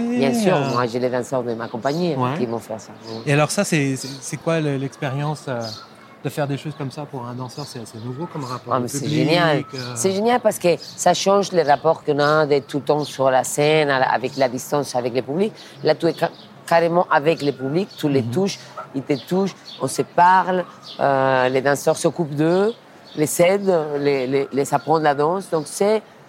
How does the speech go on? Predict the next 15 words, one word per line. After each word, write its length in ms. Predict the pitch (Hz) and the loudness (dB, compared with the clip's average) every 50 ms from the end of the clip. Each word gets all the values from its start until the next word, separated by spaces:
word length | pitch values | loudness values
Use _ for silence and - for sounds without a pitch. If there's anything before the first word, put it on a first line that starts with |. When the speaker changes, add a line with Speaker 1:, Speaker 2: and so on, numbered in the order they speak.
| - - | -20 -12
Speaker 1:
c'est 140 | - - 185 | -8 -6 -6
quelque 180 | 220 208 208 196 | -4 -4 -4 -2
chose 160 | - 226 208 | -2 0 2
de 540 | 202 208 190 185 185 180 175 170 165 151 135 | 2 2 2 2 2 2 4 4 2 2 0
beaucoup 240 | 139 143 143 - 165 | -4 -8 -10 -10 -6
plus 280 | 156 180 190 185 - - - - | -4 -4 -4 -4 -6 -14 -8 -6
interactif, 600 | 175 156 165 165 156 139 131 - - 185 208 214 - - - - - - | -2 0 2 4 4 2 0 -4 -4 -4 -4 -4 -4 -8 -14 -16 -10 -6
très 220 | - 165 165 - 190 | -4 -2 0 2 2
agréable 580 | 180 165 170 165 160 160 170 180 196 190 180 165 | 2 2 2 4 6 6 6 6 4 4 2 0
et 80 | 160 147 | 0 0
différent 340 | 156 156 - 175 180 214 226 | -2 -2 -2 -2 -2 -2 0
pour 140 | 202 190 | 0 0
les 100 | 160 156 | 2 2
danseurs 320 | 151 151 156 143 220 214 185 | 2 2 0 0 0 0 0
aussi. 320 | 170 - - - 147 143 | 0 -4 -4 -4 -4 -4